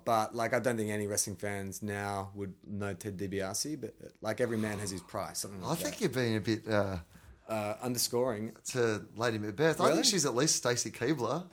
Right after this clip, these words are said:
Speaker 1: No way. I think
Speaker 2: Yeah, Lady Macbeth could d-, totally date George Clooney. Yeah. <laughs> Like, you know what I mean? Like, she's out on the scene, you know, she meets Clooney at some party. He's like, "Oh my God, are you Lady Macbeth?" He likes her 'cause she's a bit dark and,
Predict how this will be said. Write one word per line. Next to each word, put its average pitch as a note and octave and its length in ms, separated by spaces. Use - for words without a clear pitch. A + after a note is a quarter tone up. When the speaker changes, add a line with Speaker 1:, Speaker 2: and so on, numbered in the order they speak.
Speaker 1:
No C3+ 580
way. D3 200
I F3 80
think E3 140
Speaker 2:
Yeah, G#3 400
Lady C#4 240
Macbeth D3 460
could B2 160
d-, B2 80
totally D3 360
date A2+ 360
George A2 300
Clooney. G#2 360
Yeah. E3+ 180
<laughs> - 60
Like, G3 200
you G#3+ 80
know G3 80
what G3+ 140
I - 40
mean? D#4 100
Like, F3+ 220
she's F#3 180
out E3+ 200
on D3 100
the B2+ 60
scene, E3+ 640
you D#3 80
know, C#3 140
she C3+ 120
meets C#3 200
Clooney D3 340
at D3 140
some C3 160
party. C#3 320
He's F3 120
like, E3+ 120
"Oh G#3+ 60
my C4+ 100
God, G#3+ 160
are G3+ 40
you F3 140
Lady G#3 200
Macbeth?" C3+ 480
He C#3 100
likes A#2 260
her D3 60
'cause B2+ 160
she's A2+ 180
a - 20
bit A2 200
dark A2 400
and, G2+ 160